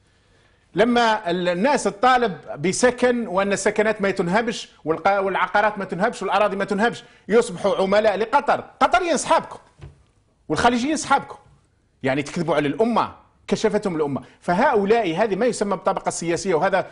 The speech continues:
واحد سمعت أنه يقول بأنه حتى لو لم يقل شرذمة لوجدوا له شيئا آخر،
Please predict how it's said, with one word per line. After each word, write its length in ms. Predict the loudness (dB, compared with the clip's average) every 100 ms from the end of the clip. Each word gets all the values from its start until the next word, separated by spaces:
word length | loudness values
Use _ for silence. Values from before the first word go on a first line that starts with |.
| -6
واحد 300 | 0 0 0
سمعت 360 | -8 -4 -4 -4
أنه 260 | -4 -4 -8 -12 -6
يقول 360 | -4 -2 -2
بأنه 420 | -2 -2 -2 -4 -6 -6
حتى 300 | -4 0 2
لو 140 | 2
لم 140 | 0 0
يقل 400 | -2 -2 -2 -4 -6
شرذمة 440 | -2 0 0 -2 0
لوجدوا 380 | 0 0 0
له 180 | 0 0
شيئا 380 | 0 -2 0 -2
آخر، 160 | -4